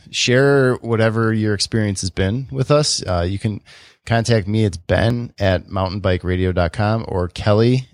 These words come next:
at apex nutrition L L C dot com. That's K E L L I at apex nutrition L L C dot com or Kelly at nu-, uh, what, what were we gonna do? Nutritionist hack or something? Um,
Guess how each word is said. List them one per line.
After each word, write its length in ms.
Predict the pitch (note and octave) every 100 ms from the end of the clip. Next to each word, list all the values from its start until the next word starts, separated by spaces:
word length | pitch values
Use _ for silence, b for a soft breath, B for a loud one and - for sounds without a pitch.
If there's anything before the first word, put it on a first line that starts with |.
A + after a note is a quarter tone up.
| -
at 200 | E2 -
apex 480 | F#2+ - G2 - -
nutrition 500 | F#2+ - G2 G2+ F#2
L 200 | - F2+
L 160 | F2 E2+
C 240 | - A2
dot 220 | A2 G#2
com. 240 | - G2+ G2
That's 280 | E2+ - - B B B B -
K 240 | A2+ G#2 A#2
E 220 | A2 G2+
L 200 | G#2 F#2 -
L 280 | F#2 E2+ -
I 460 | F2 F2 F#2+ A2 - -
at 180 | E2 -
apex 440 | F#2+ - F#2+ - G#2
nutrition 480 | F#2+ F#2 F2+ F#2
L 200 | F2+ F2+ -
L 140 | F2
C 240 | - F#2+
dot 200 | D#2 D#2
com 280 | - G2 G#2+ b b b
or 180 | - D3+
Kelly 380 | - D3+ D3 C#3
at 120 | -
nu-, 100 | B2+ - _ -
uh, 260 | G#2 G2
what, 260 | F#2+ G2+ - -
what 120 | G2+
were 120 | A2
we 80 | B2+
gonna 120 | C3
do? 140 | B2+ B2+
Nutritionist 720 | G#2+ - G#2+ - G2 F#2 -
hack 340 | G2+ F#2+ G2+
or 40 | G2+
something? 240 | G2+ G#2 - B B B
Um, 260 | A#2 A2